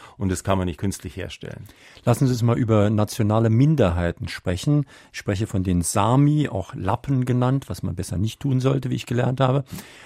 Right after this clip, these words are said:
Speaker 2: Aber auf jeden Fall waren das Minder-, war das eine Minderheit, die auch deutlich unterdrückt wurde.
Speaker 1: Ja, unterdrückt in dem Sinne, dass es lange Zeit, und wir reden jetzt, äh,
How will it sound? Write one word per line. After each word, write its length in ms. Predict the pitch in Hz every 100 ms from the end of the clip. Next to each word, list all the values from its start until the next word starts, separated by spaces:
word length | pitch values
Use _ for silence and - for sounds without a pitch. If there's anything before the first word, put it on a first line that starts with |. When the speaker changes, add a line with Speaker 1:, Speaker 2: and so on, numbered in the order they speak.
| -
Speaker 2:
Aber 160 | 127 113
auf 100 | 107
jeden 240 | 127 147
Fall 240 | - 143
waren 220 | 123 123 127
das 240 | 117 -
Minder-, 400 | 120 147 160 135
war 160 | 113 113
das 160 | 101
eine 320 | - 117 156 117
Minderheit, 640 | 98 92 101 101 127 - - -
die 120 | 123 -
auch 320 | 113 147 -
deutlich 520 | - 101 104 156 151
unterdrückt 640 | 160 147 160 180 - -
wurde. 300 | 92 - 127 - _ - - _
Speaker 1:
Ja, 840 | - 101 92 90 104 135 143 - - _ _
unterdrückt 580 | 311 120 110 98 123 -
in 160 | 113 101
dem 220 | 98 110
Sinne, 300 | 110 123 123
dass 180 | 104 101
es 140 | 87
lange 460 | 92 92 101 104 104
Zeit, 340 | - 92 104
und 100 | 107
wir 160 | 98 92
reden 220 | 92 98
jetzt, 240 | 95 - -
äh, 500 | 101 95 95 95